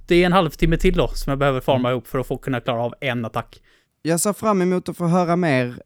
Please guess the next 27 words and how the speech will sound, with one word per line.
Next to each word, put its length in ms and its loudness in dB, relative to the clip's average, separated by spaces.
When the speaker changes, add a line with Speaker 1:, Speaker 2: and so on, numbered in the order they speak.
Speaker 2:
eh, 480 0
om 320 0
dina, 320 0
eh, 380 0
vad 140 -2
heter 180 -2
det, 100 -4
Castlevania-eskapader. 1900 0
Speaker 1:
Mm. 220 -2
Speaker 2:
Ehm, 440 2
men, 320 4
eh, 240 4
nu 240 2
kanske 300 0
vi 120 0
ska 160 -6
gå 160 -2
in 260 0
och, 420 -6
eh, 100 0
kolla 360 -2
på 120 -8
den 100 0
här 80 0
Tiermaker-listan 1200 -2
istället. 500 -2
Speaker 1:
Mm. 120 -20